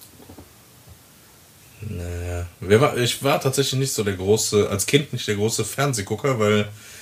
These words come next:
ich bin aufgewachsen, das kann man sich heute gar nicht mehr vorstellen, ähm, mit fünf Sendern. Ich glaub, bis irgendwann D V B T kam, da war ich irgendwie sechzehn, siebzehn oder achtzehn, keine Ahnung,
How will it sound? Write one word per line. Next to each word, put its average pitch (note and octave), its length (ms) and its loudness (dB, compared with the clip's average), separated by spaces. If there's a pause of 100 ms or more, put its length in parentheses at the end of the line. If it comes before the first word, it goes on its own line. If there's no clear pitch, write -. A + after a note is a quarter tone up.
(240)
ich - 140 0
bin G#2 140 4
aufgewachsen, C3+ 480 4
das F#2+ 80 0
kann G2+ 100 2
man F#2 80 4
sich F2+ 80 -2
heute F#2+ 140 2
gar F#2+ 80 4
nicht F#2 120 0
mehr G#2+ 80 0
vorstellen, C#3 520 4 (720)
ähm, F#2+ 640 4 (720)
mit G2 640 6 (880)
fünf D3+ 340 6
Sendern. G#2+ 600 6 (1000)
Ich - 160 0
glaub, G#2+ 240 4
bis C#3 260 4
irgendwann C#3 520 4
D C3+ 120 6
V C3+ 200 0
B G#2 180 -2
T C3 220 2
kam, F#2+ 280 0
da F2+ 100 -2
war G#2 120 6
ich G2+ 80 0
irgendwie F#2+ 220 -6
sechzehn, - 520 0
siebzehn C3 460 0
oder G2+ 280 0
achtzehn, - 340 -4
keine G2+ 180 -2
Ahnung, D#3+ 260 0